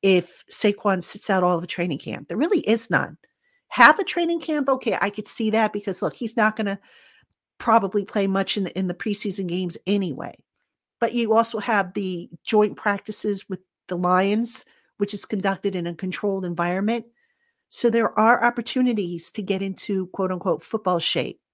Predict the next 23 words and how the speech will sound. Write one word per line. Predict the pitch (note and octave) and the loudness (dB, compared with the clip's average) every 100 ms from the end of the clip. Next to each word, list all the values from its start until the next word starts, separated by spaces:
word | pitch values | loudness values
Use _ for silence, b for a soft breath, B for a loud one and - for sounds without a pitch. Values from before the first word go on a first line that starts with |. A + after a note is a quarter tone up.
| _ _ | _ _
which | F3 F3 | -6 -6
is | F#3 | 0
basically | G#3 G3+ - F#3+ | 2 2 0 0
getting | F#3 F3 | 0 0
hit | F3+ G3 G#3 - | -2 -2 -2 -2
and | F#3 | -2
knocked | F#3 F3+ F3+ | -2 -2 -4
around, | F#3+ G#3+ F3+ D#3+ E3 B B B _ | 2 2 2 -2 -6 B B B _
unlike, | G#3 G3+ F#3+ F#3 G3 | 0 2 2 0 -2
you | |
know, | F#3 E3+ E3 A3 _ _ | -2 -4 -8 -12 _ _
the | - | -10
physical | - D4 C#4+ A3 | 0 0 2 0
shape, | F3 - D#3+ - | 0 -2 -4 -4
the | |
training, | E3+ - G#3+ G3+ G3+ G3 | -8 -4 0 0 0 -4
the | F3+ | -2
running, | F#3 F#3 F#3 | 2 2 0
and | F3+ | -2
all | F3 E3+ | -2 -2
that | F3 - | -4 -4
stuff | - F3+ - | 0 0 0
that, | D#3+ | -4